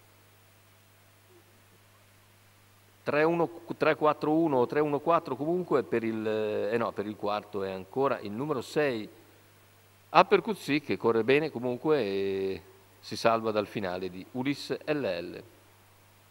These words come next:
Questi quindi gli ultimi quattro finalisti, quelli che andranno a formare la griglia al nastro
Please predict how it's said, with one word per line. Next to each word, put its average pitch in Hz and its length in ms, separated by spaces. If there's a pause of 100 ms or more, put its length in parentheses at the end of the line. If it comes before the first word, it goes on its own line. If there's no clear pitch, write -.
(280)
Questi 127 300
quindi 104 1040
gli 113 60
ultimi 147 260
quattro 147 380
finalisti, 160 640
quelli 101 260
che 95 220 (1200)
andranno 117 760
a 110 400 (140)
formare 120 400
la 120 140
griglia 127 500 (2000)
al 104 380
nastro 113 1080